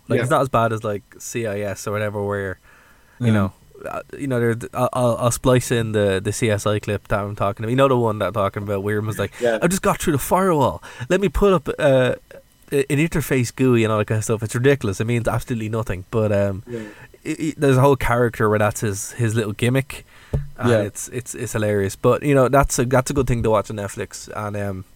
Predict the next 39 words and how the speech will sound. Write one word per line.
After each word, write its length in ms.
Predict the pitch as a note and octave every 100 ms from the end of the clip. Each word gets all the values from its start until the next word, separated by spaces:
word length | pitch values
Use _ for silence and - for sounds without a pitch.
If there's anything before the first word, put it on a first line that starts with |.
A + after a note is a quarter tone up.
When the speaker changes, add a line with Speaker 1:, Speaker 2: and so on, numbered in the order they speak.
| - - -
Speaker 1:
it's 80 | -
gonna 140 | C3+ B2
be 120 | A#2
my, 240 | G#2+ G#2+
uh, 200 | G2+ F#2+ F#2+
my 420 | - A#2 G#2+ G2 F#2 - - - _ -
shoe 360 | - - E3+
of 140 | F3+ B2+
the 80 | A#2
week, 580 | B2 C#3 - - - - - _ _ -
uh, 400 | G#2+ C#3+ B2 C3+
Speaker 2:
<laughs> 40 | B2
Speaker 1:
you 200 | A#2 C#3
know, 120 | G2+
to 180 | - A#2
watch. 300 | A2 G2+ - _ - - - - - - - - _ _ _ _ _ _ _ _ - - - - -
Speaker 2:
Yeah. 420 | G#2+ G#2+ G2 G2 G2 _ - - -
Oh. 420 | G2 G#2 G2+ F#2+ E2
Speaker 1:
But, 180 | - B2
uh, 160 | A#2 A2
Bryn, 280 | C3 C#3
I 120 | B2+ C3
tell 140 | G3
you, 80 | F3+
you 140 | A2
know, 140 | E3 D#3
it's 100 | D#3
weird. 120 | F3
Every 180 | E3 F#3
time 120 | A3
we 60 | D#3+
start 320 | - C3 C3+
the 80 | A#2
show, 380 | - A2 G#2
it's 200 | - G#2+
like 320 | - A2 G2 - _ - _ -
we're 260 | C#3+ C3+
almost 320 | B2+ A2+ A2 -
ready 280 | A2 G#2+